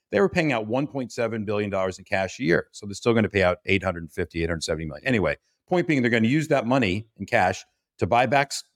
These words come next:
debt and potentially make other investments. And the stock's cheap. Stock got hammered this morning. Why? The, the algos that are the dividend E T Fs that control those things, right? From a market weight perspective, blitz them.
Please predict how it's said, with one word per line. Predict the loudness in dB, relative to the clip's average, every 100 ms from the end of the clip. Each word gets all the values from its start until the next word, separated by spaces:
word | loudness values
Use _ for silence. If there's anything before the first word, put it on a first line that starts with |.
| -2
debt | 2 2 0 -2
and | 2 2 2 -2
potentially | -8 -2 0 2
make | 2
other | 4 4 4
investments. | 4 2 0 -4 -10 -14 _ _
And | 0
the |
stock's | 2 4 2 0
cheap. | 0 0 0 -6 _
Stock | -6 0 2
got | 2 0
hammered | 2 4 4
this | 2 -2
morning. | -2 -2 -6
Why? | 0 4 4 4 0 _ _ _ _ _ _
The, | -12 -12 -6
the | -2 2
algos | 4 4 4 4 4
that | 2
are | 2
the | 0 -2
dividend | 0 4 4 4 2
E | -2
T | -2 2 4
Fs | 4 2 -8
that | -10
control | -8 -6 -2 0
those | 2 -2
things, | -4 -10 -6
right? | -4 -4
From | -6
a |
market | 2 2 2
weight | 2 2 0
perspective, | -6 0 -2 -2 -8
blitz | 0 2 2
them. | -6 -10